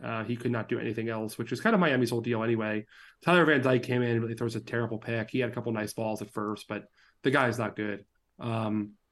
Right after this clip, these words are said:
yeah, I mean, I don't know. Florida State did what it had to do. It won the football game. It is pretty much easy street from here on out. Uh, they have North Alabama, uh, on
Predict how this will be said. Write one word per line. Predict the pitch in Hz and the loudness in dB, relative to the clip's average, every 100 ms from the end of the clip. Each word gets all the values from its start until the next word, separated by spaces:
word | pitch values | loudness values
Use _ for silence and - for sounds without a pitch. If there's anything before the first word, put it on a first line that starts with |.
| _ _ _ _ _ _ _ - - | _ _ _ _ _ _ _ -20 -6
yeah, | - 180 139 120 | 4 6 6 6
I | 147 | 6
mean, | 165 | 8
I | 180 | 8
don't | 147 | 6
know. | 120 - | 4 2
Florida | 208 226 | 6 6
State | 208 202 | 8 6
did | 190 | 8
what | 160 | 6
it | |
had | 143 | 6
to | 135 | 4
do. | 123 123 120 117 - _ - | 4 4 2 -2 -10 _ -2
It | 131 | 4
won | 139 151 | 6 6
the | |
football | 127 131 127 117 | 4 2 2 4
game. | 117 117 117 113 - _ _ - | 4 4 2 0 -4 _ _ 2
It | 139 | 4
is | 131 117 | 4 2
pretty | - 220 | 4 8
much | 208 185 - | 8 6 4
easy | 151 160 156 | 4 6 4
street | - 156 | 6 4
from | 151 127 | 4 4
here | 135 131 | 4 4
on | |
out. | 131 131 131 127 - | 4 4 2 2 -2
Uh, | 117 113 113 110 | 0 2 0 0
they | 120 120 | 0 2
have | 120 117 113 110 - - | 2 2 0 -2 -10 -2
North | 135 131 | 2 4
Alabama, | 131 120 123 123 123 117 - - | 4 2 2 2 2 -2 -8 -8
uh, | |
on | 113 117 110 113 113 117 113 113 | -2 0 0 -2 -2 -2 0 -2